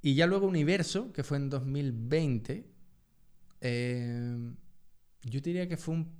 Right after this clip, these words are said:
poquito más de madurez ya en ese disco. Eh, a través de tu hermana también me animé a cantar un poquito porque a mí me gusta escribir décimas y, eh, a veces incluso algunos cantes también. Y eran cosas tan personales que tampoco sentía que los cantara otro.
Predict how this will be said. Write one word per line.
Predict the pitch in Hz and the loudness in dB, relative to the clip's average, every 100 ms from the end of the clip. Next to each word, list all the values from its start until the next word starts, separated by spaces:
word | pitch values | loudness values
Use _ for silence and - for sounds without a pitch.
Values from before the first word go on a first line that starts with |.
| - | -6
poquito | 160 160 165 165 | -6 -4 -4 -2
más | 160 143 | -2 -2
de | 147 | -2
madurez | 139 127 120 117 | 0 0 0 0
ya | 117 117 | 0 0
en | 120 | 0
ese | 120 123 | -2 -2
disco. | 131 - 170 - - _ - - - - - - | -2 -4 -10 -10 -20 _ -20 -20 -20 -20 -18 -8
Eh, | 120 117 117 117 110 - - | -4 -2 -2 -4 -6 -10 -4
a | 135 | 2
través | 123 127 | 6 8
de | 131 | 6
tu | 123 | 6
hermana | 127 135 151 | 8 8 8
también | 131 127 143 | 8 6 6
me | 135 | 6
animé | 123 120 127 | 6 6 6
a | 135 | 6
cantar | 139 123 143 | 4 6 4
un | 143 139 | 4 2
poquito | 139 147 139 | 2 2 2
porque | 123 123 113 - | 2 2 0 -2
a | 123 | 4
mí | 127 | 6
me | 131 | 6
gusta | 135 139 | 6 4
escribir | - 131 139 131 | 2 2 2 2
décimas | 123 147 127 120 123 - - - | 2 2 2 0 -2 -8 -20 -8
y, | 117 110 110 110 | -4 -2 -2 -2
eh, | 107 - 113 - 110 | -4 -6 -8 -10 -6
a | 110 | -4
veces | 110 127 | -2 -2
incluso | 117 110 113 | 0 0 0
algunos | 110 110 - | 2 -2 0
cantes | 135 139 113 - | -2 0 -2 -6
también. | 113 117 160 - - - - - - - | -6 -6 -8 -14 -20 -18 -14 -16 -14 2
Y | 131 | 4
eran | 151 | 4
cosas | 147 165 170 | 4 0 2
tan | 175 165 | 2 4
personales | 165 165 170 165 | 4 4 4 0
que | 170 | 0
tampoco | 151 139 147 | -2 -2 -2
sentía | 151 151 156 156 | 0 0 0 -2
que | |
los | 147 135 | -2 -2
cantara | 131 120 135 127 | -4 -2 -2 -2
otro. | 135 117 98 | -2 -4 -8